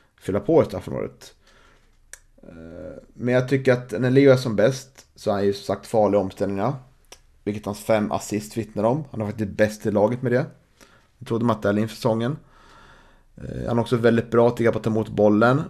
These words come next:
Och när han blir, blir involverad i spelet så, så suger han ner bollarna. Och, eh, kan också vända runt en mot en, felvänd. Jag tycker han har lite sådana situationer in i straffområdet där han, han är otroligt stark då, liksom.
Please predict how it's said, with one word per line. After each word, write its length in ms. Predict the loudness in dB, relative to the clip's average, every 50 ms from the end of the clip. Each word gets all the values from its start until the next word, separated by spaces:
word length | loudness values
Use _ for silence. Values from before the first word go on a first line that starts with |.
| -8 -6
Och 200 | -6 -6 -4 -2
när 80 | -2
han 80 | 0 0
blir, 400 | 0 2 4 4 4 4 4 2 -2
blir 300 | 0 4 4 4 4 4
involverad 400 | 2 2 2 2 4 2 2 2
i 40 | -2
spelet 480 | -4 -2 2 2 2 2 2 -2 -8
så, 240 | -6 -4 -4 -4 -4 -6 -12 _ _ _ _ _ _ _ _ _ _ _
så 180 | -16 -14 -12 -6
suger 240 | -4 -2 0 2 2
han 80 | 4
ner 140 | 6 6 6
bollarna. 500 | 6 4 4 4 2 0 -2 -4 -6 -8 -12 _ _ _ _ _
Och, 540 | -6 -6 -6 -6 -8 _ _ _ _ _ -2
eh, 160 | -2 0 0 -2 -4 -12 _ _ _ _
kan 180 | -8 -4 -2 -2
också 540 | -2 -2 -2 -2 0 2 4 4 2 0 -4 -8 -8
vända 460 | -4 0 0 0 2 2 4 4 6
runt 400 | 6 4 4 2 -2 -6 -8 -6
en 180 | -4 -4 -2
mot 240 | -4 -4 -6 -4 -2
en, 180 | -2 -2 -2 -4
felvänd. 600 | -2 0 0 0 2 2 0 0 -2 -2 -6 -12 -16 -20 _ _ -20 _ _ _ _ _ _
Jag 100 | -10 -4
tycker 120 | -2 0
han 100 | 0 2
har 200 | 4 4 4 2
lite 160 | 2 -2 -4 -6
sådana 200 | -4 -4 -6 -6
situationer 600 | -8 -10 -10 -8 -6 -2 0 0 0 0 -2 -6
in 60 | -6
i 40 | -4
straffområdet 560 | -4 -4 -4 -4 -4 -4 -2 -2 -2 -2 -4
där 100 | -4 -4
han, 160 | -4 -4 -6 -10 -16 -20 -20 -20 _ _
han 140 | -4 -2 0
är 40 |
otroligt 320 | 0 0 2 2 2 0 0
stark 440 | 2 4 6 8 6 6 4 -2 -4
då, 120 | -4 -4
liksom. 380 | -4 -4 -6 -6 -6 -6 -8